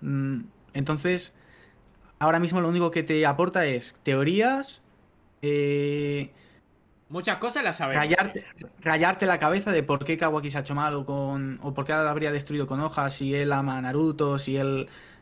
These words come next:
Speaker 1: le encan-, ahora adora a los ninjas.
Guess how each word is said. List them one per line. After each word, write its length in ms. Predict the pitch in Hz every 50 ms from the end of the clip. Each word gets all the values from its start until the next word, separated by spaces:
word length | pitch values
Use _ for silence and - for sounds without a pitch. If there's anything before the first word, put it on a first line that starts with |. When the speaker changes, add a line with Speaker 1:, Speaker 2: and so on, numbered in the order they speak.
| _ _ - -
Speaker 1:
le 140 | 135 135
encan-, 420 | 135 135 139 143 143 123 95 113 123 -
ahora 380 | 131 147 147 139 139 135 131 127
adora 320 | - - 139 143 147 143
a 40 | 139
los 160 | 127 120 123
ninjas. 640 | 139 151 160 160 151 151 139 131 135 - - -